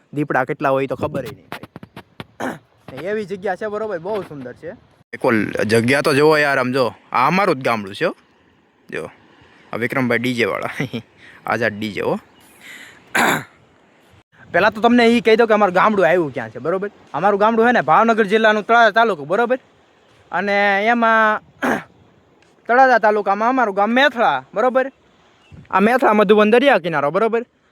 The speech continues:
આ બાજુ અમારું અહીંયા થડિયામાં મેથળા અને આ બાજુ હે ને મધુવન અમારું ગામડું, બરોબર? હાવ સિમ્પલ વાત છે, બરોબર? આ છે ને, આ સિંહનો ઇલાકો છે. આમાં રાતે ન હોય પણ અમે રાતે આવીએ પાછા,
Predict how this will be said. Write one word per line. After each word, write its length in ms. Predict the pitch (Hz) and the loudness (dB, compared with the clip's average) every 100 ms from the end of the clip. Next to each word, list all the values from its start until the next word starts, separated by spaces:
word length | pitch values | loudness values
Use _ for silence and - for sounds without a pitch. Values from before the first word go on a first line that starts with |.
| _ _ | _ _
આ 160 | 139 165 | 0 2
બાજુ 280 | 151 147 185 | 2 2 2
અમારું 300 | 214 233 262 | 4 4 4
અહીંયા 260 | 269 269 - - | 4 0 -4 -4
થડિયામાં 360 | 247 240 156 131 | 0 2 2 0
મેથળા 280 | 208 165 127 | 0 2 0
અને 100 | 135 | 2
આ 100 | 170 | 4
બાજુ 300 | 165 151 180 | 2 2 -2
હે 60 | |
ને 160 | 180 120 | -2 -2
મધુવન 400 | 139 175 151 123 | 0 2 0 0
અમારું 240 | 127 127 | -4 -2
ગામડું, 300 | 160 139 117 | -2 -2 -4
બરોબર? 280 | 143 170 185 - _ _ _ _ _ - | 0 -2 -2 -12 _ _ _ _ _ -2
હાવ 320 | 185 185 165 | 2 2 0
સિમ્પલ 420 | 165 190 170 127 | -2 -8 -6 -6
વાત 220 | 127 151 - - | -4 -4 -6 -10
છે, 100 | 113 | -8
બરોબર? 300 | 147 170 180 _ _ _ - | -6 -8 -10 _ _ _ -2
આ 160 | 147 202 | 0 2
છે 100 | 240 | 0
ને, 200 | 160 120 _ _ _ _ _ _ _ _ _ | -2 -10 _ _ _ _ _ _ _ _ _
આ 100 | 151 | -8
સિંહનો 340 | 151 190 165 135 | -4 -4 -4 -4
ઇલાકો 300 | 135 113 113 | -4 -4 -8
છે. 200 | - - - _ _ _ _ - | -8 -14 -20 _ _ _ _ -10
આમાં 200 | 139 139 | -6 -4
રાતે 220 | 165 180 | -2 -2
ન 80 | 185 | 0
હોય 260 | 196 151 | 0 0
પણ 120 | 127 131 | -2 -4
અમે 220 | 156 147 | -2 -2
રાતે 220 | 143 151 | -2 -4
આવીએ 200 | 143 120 | -6 -6
પાછા, 320 | - - - | -12 -18 -20